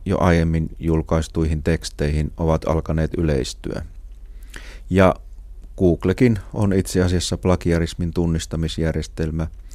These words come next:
Hakuikkunaan voi leikata ja liimata tekstin kuin tekstin ja katsoa, löytyykö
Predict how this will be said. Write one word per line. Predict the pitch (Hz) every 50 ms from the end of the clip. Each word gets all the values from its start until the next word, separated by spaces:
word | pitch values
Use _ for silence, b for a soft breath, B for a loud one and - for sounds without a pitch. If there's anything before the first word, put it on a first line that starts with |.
| B B -
Hakuikkunaan | 82 78 - 78 76 73 82 - - - 98 95 98 95 90 87
voi | 90 90 87 85 - -
leikata | - 101 90 87 - - 76 - 85
ja | 85 82 82
liimata | 87 87 82 78 78 78 - - 73 - - B B B B B B B B B B B B B -
tekstin | - 90 85 - - - 85 80
kuin | - 87 82
tekstin | - 87 85 80 - - - 80 78
ja | 78 76
katsoa, | - 87 80 - - - 80 78 73 73 - - -
löytyykö | 82 87 85 80 73 - 78 76 71 - 78